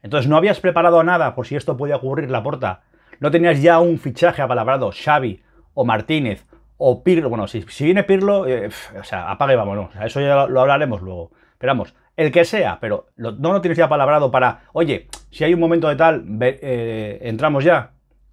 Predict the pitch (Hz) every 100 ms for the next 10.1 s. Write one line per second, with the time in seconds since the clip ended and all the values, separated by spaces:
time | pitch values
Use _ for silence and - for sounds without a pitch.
0 | _ - 139 175 156 - 156 151 156 151
1 | 139 170 196 170 135 139 147 139 175 214
2 | - _ - 208 247 - 139 113 95 _
3 | _ _ 120 170 - 190 214 185 170 156
4 | 160 165 196 160 - _ _ _ _ _
5 | _ _ _ 143 139 143 156 160 156 170
6 | 190 139 - _ _ _ _ _ _ _
7 | _ _ _ - 131 127 131 165 175 -
8 | 156 156 160 160 131 165 180 165 156 156
9 | 165 147 135 123 135 156 139 143 131 131